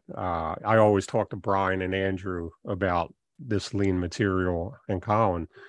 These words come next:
And I'm like, "I'm not sure how to apply it yet," but I'm like, "As I get involved with clients, the bells will start going off." And they are.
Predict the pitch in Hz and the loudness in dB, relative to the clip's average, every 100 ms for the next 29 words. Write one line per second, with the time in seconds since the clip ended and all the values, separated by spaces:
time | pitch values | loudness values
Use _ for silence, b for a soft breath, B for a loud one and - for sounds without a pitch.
0 | b b b b b _ - 110 107 104 | b b b b b _ 2 6 6 6
1 | 104 135 143 - 170 131 131 120 104 - | 6 4 4 4 4 4 4 2 0 0
2 | 139 113 82 98 85 85 107 101 101 98 | 2 2 0 -6 -8 -4 0 2 4 2
3 | 92 104 104 - - 101 95 120 127 110 | 0 -2 -4 -14 -4 -2 2 2 2 4
4 | 113 98 - 127 120 90 87 - 110 98 | 4 2 -2 0 0 -2 -4 0 2 2
5 | 90 - 101 85 - 87 90 82 117 160 | 0 -6 -4 -4 -4 -2 -2 2 6 8
6 | 139 90 78 | 8 4 0